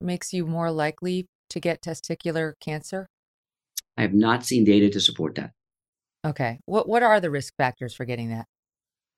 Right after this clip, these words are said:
Speaker 2: Well, I mean, the risk factors are an undescended testicle is the biggest risk factor. So s-, some children are born with a testicle that's not descended all the way. That testicle that's not descended all the way has a very high risk of having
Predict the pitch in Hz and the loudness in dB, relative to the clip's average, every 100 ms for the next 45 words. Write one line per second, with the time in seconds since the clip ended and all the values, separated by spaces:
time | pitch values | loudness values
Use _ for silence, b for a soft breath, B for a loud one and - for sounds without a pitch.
0 | - 113 127 165 131 120 117 110 110 143 | 2 6 6 4 4 6 6 4 4 2
1 | - 135 127 127 117 - 110 110 113 107 | 2 0 0 0 0 2 2 2 2 2
2 | 120 - - - 120 110 104 - 110 - | 4 4 4 2 4 2 2 0 0 0
3 | 95 90 87 95 92 104 101 - 82 - | 0 0 2 2 6 6 6 4 -2 -2
4 | 85 82 87 - 98 98 - - - 120 | -4 -2 -2 2 2 0 -4 -2 2 2
5 | 143 - 107 95 104 - 101 107 104 104 | 2 2 2 4 2 2 0 2 4 4
6 | 104 98 - 98 - 95 92 101 95 - | 2 -2 -2 -2 0 -2 2 2 2 0
7 | 92 - 98 98 90 90 85 90 98 92 | 0 2 2 2 0 -2 0 2 2 2
8 | 85 - B B - 104 120 - - 180 | -2 -10 B B -2 2 2 0 0 0
9 | - - 98 95 92 92 104 104 113 - | 0 0 0 2 0 0 2 2 -2 0
10 | 107 104 98 98 104 107 92 98 101 101 | 2 2 2 2 4 4 2 0 -2 0
11 | 90 101 117 117 113 98 92 85 - 98 | 2 4 4 2 -2 0 0 0 0 -2
12 | 95 - 87 98 | -2 -4 -2 0